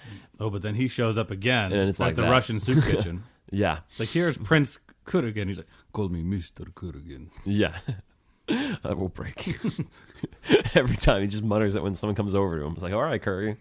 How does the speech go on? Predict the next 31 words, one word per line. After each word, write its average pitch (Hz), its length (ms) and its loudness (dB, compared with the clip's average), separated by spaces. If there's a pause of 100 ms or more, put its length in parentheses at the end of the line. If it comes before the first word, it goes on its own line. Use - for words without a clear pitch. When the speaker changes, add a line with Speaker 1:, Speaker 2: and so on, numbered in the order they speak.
(140)
Speaker 1:
Yeah. 156 400 0 (260)
Speaker 2:
But 127 140 4
they 156 140 8
get 135 180 6
heated 127 420 2 (160)
out 117 220 6
of 85 80 2
nowhere. 107 380 6
Speaker 1:
The 87 80 2
Count 147 340 2
does. 110 300 -2
Kun-, - 260 -2
Kurgan's 185 540 4
trying 143 220 4
to 107 60 -2
play 120 180 2
it 95 60 -4
cool. 90 400 -4
Speaker 2:
Yeah, 117 280 4 (100)
yeah, 104 180 2
yeah. 113 240 2 (340)
'Cause 117 280 2
Aldrich, 123 400 2
it's, 90 280 -2
apparently 151 460 0
it's 110 300 0
a 98 220 2 (220)
problem 131 200 0
that 85 120 -2
he's 101 140 0
Jewish. 110 520 -2